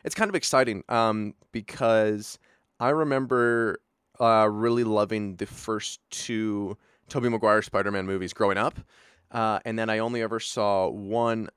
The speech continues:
of the Andrew Garfield Spider-Man movies, and then obviously I've seen the Tom Holland stuff,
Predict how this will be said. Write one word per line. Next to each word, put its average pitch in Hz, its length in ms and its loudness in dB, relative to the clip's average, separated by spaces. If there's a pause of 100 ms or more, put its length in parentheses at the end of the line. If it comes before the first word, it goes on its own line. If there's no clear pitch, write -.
of 101 220 -2
the 101 140 -6
Andrew 101 180 -8
Garfield 151 300 0
Spider-Man 123 340 -6
movies, 113 380 -6
and 110 120 -8
then 101 300 -6
obviously 92 480 -8
I've 92 140 -8
seen 98 140 -10
the 90 60 -8
Tom 92 180 -14
Holland 120 280 -6
stuff, 107 320 -8